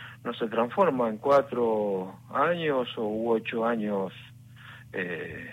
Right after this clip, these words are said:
de dos mandatos seguidos, sino que debe ser una política constante durante más de veinte años, para que se establezca definitivamente una forma de,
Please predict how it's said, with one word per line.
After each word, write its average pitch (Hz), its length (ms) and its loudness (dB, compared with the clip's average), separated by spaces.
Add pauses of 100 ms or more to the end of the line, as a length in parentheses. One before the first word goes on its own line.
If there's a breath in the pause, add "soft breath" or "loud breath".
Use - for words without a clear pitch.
(320 loud breath)
de 104 140 -6
dos 107 160 -2
mandatos 107 540 -2
seguidos, 156 420 -2
sino 117 220 -2
que 110 100 0
debe 110 200 0
ser - 140 -6
una 107 140 -2
política 107 580 -4
constante 113 500 -4
durante 101 640 -4
más 101 200 -2
de 101 120 -2
veinte 101 340 -4
años, 135 340 -4 (500)
para 95 280 -6
que 98 120 -10
se - 120 -10
establezca 104 560 -4
definitivamente 101 1160 -4 (760 loud breath)
una 104 240 0
forma 101 420 0
de, 87 440 -4